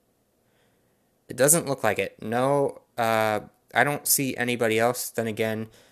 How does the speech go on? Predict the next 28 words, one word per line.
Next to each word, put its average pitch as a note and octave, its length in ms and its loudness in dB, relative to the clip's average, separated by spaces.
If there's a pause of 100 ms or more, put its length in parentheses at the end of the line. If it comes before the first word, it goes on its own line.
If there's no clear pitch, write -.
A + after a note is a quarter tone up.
(140)
Chicago A#2 400 0
is A#2 140 -2
one A2+ 100 -2
of A2 80 -2
those G#2+ 200 -2
teams G#2 360 -6
that - 320 -4 (760)
I, - 180 -10 (160)
I G#2 40 -4
don't G2+ 220 -8
really G2+ 220 -4
care G2+ 220 -6
to G2 120 -6
watch. G2 500 -4 (480)
Um, F#2+ 420 -2 (640)
maybe A2+ 240 -2
that'll A2 260 2
change A2+ 400 -6
if A2 80 -10
they A2+ 100 -2
get G#2+ 240 0
Dez A2+ 240 -2
Bryant. A2 320 -2 (760)
I'm C3 180 0
not D#3 200 2
sure C3 320 6
about G#2+ 480 2 (160)
how, A2+ 640 0